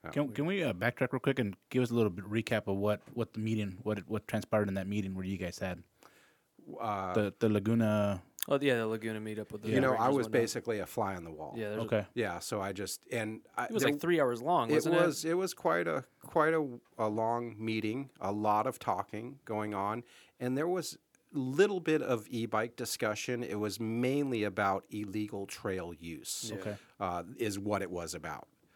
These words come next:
Speaker 1: Um, and that they were not happy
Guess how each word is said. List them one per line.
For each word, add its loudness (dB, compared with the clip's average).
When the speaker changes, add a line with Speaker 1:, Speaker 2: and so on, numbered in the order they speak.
Speaker 1:
Um, -4
and -6
that -4
they 0
were -4
not -2
happy -4